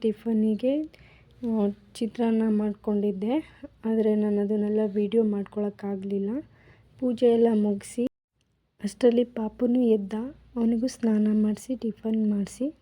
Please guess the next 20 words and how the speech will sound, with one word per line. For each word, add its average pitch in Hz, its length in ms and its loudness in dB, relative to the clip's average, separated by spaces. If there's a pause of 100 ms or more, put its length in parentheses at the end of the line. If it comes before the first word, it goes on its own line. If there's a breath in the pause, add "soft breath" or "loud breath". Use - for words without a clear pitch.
ನಾನು 214 260 0
ಟಿಫನ್ 214 480 -2
ಮಾಡ್ಕೊಂಡೆ. 196 560 -4 (640)
ಇವತ್ತು 247 320 2
ಸ್ವಲ್ಪ 240 320 -2
ಕೆಲಸ 233 380 -2
ಇದ್ರಿಂದ 226 600 0
ನಾನು 226 320 0
ಸರಿಯಾಗಿ 220 500 -4
ವಿಡಿಯೋ 214 280 0
ಮಾಡ್ಕೊಳಕ್ಕಾಗಿಲ್ಲ 208 800 -4
ಅದು 202 160 -6
ಯಾವುದನ್ನು. 202 440 -4 (600)
ಎಲ್ಲ 220 220 2
ಕೆಲಸ 240 360 -4
ಮುಗ್ದಿದ್ರಿಂದ 214 800 2 (160)
ಪಾಪುಗೆ 233 500 -2 (120)
ಏನಾದರೂ 226 400 0
ಮಾಡಿಡೋಣ 208 600 0
ಅಂತ 196 280 -4